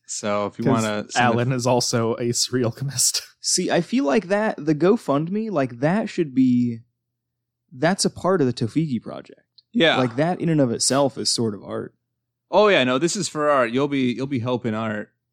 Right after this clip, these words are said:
Speaker 1: I'm gonna upload
Speaker 2: Alan,
Speaker 1: my
Speaker 2: where's the
Speaker 1: brain
Speaker 2: thing
Speaker 1: with
Speaker 2: that they
Speaker 1: all
Speaker 2: can, uh, where's the thing they can look at all your art?
Speaker 1: Uh, alan tofigi dot net. T O F I G H I.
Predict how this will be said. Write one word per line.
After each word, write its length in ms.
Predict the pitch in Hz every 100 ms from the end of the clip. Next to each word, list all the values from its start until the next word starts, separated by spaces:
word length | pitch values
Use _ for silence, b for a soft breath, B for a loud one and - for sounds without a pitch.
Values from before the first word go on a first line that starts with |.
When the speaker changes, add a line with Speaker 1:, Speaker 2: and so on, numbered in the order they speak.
| _ _ _ _ _ _ _ _ _ _ -
Speaker 1:
I'm 200 | 127 120
gonna 260 | 127 120
upload 320 | 117 - 123
Speaker 2:
Alan, 200 | 214 214 202
Speaker 1:
my 40 |
Speaker 2:
where's 140 | 226
the 80 | 247
Speaker 1:
brain 100 | 233
Speaker 2:
thing 280 | 208 190 180
Speaker 1:
with 100 | 170
Speaker 2:
that 140 | 165
they 100 | 165
Speaker 1:
all 80 | 151
Speaker 2:
can, 140 | 160 143
uh, 220 | 135 127 b b b b _ _
where's 160 | 202 165
the 80 | 170
thing 180 | 175 151
they 120 | 135
can 120 | 135
look 160 | 135 123
at 100 | 127
all 140 | 123
your 160 | 117 117
art? 300 | 120 120 _ _ _ -
Speaker 1:
Uh, 320 | 180 185 180 -
alan 320 | 151 175 190 190
tofigi 540 | 180 - 180 165 170
dot 240 | 143 139
net. 300 | 143 147 117 - _ _ -
T 240 | - 135
O 140 | 127 123
F 280 | 123 117 _ 120
I 400 | 120 123 117 113
G 280 | 117 120 131
H 240 | 123 123
I. 100 | -